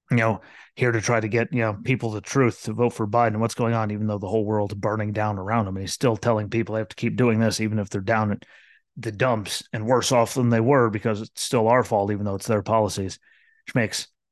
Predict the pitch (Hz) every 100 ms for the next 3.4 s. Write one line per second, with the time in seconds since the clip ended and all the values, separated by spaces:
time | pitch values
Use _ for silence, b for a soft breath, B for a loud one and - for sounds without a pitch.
0 | _ _ _ _ _ _ _ _ 110 104
1 | - 110 104 104 104 98 - 104 98 101
2 | 98 95 90 - 101 90 90 - - 110
3 | 98 95 101 90